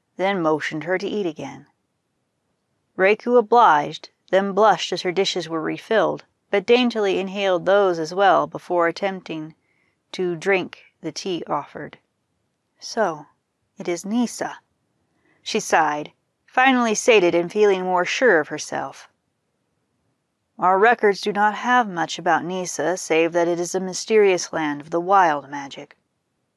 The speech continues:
"I would like to learn more of this place," "As is proper, and you will. You have much exploring before you, and you will come to know it well, I am sure."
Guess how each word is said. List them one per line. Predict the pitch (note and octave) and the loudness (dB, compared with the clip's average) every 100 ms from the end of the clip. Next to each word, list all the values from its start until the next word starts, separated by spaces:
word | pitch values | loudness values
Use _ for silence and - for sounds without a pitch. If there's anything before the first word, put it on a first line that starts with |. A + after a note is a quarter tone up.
| _ _ _ _ _ - | _ _ _ _ _ 0
"I | F3 | 2
would | F#3 | 4
like | F#3+ G3 | 2 2
to | G#3+ | 0
learn | A3 A3+ G#3 | 2 2 2
more | E3 D#3 | 0 -2
of | E3+ | -2
this | F3 - | -6 -4
place," | C#3+ D3 D#3+ - - _ _ _ _ _ _ _ _ _ _ _ - | -4 -4 -4 -12 -18 _ _ _ _ _ _ _ _ _ _ _ -14
"As | D#3+ D#3 D3+ | -10 -10 -4
is | G3 A3+ | -2 -2
proper, | - B3 G#3 - C4 - - | 0 4 4 4 -4 -6 -8
and | D#3 D#3 - | -8 -6 -8
you | A#3 | -2
will. | G3+ F3 G#3 - _ _ _ _ - | 0 0 -2 -8 _ _ _ _ -4
You | A3 | 2
have | C4 | 4
much | B3 C4+ C4+ | 6 2 2
exploring | C4+ - C#4+ C#4 A#3+ G3 | -6 0 4 6 4 0
before | F3+ - E3 | -6 -2 -2
you, | D3+ D3 | -2 -8
and | D#3 D#3 | -10 -8
you | F3+ | 0
will | G3 | 0
come | G#3 A#3+ A3 | 0 0 0
to | A3 | -2
know | A3 G#3 | -2 -2
it | F#3+ | 0
well, | G3+ F3+ D3 C#3 - | 4 4 2 -4 -6
I | D3+ | -2
am | D3+ C#3+ | -2 -4
sure." | C3+ - D#3+ C#3 | -8 -4 -4 -4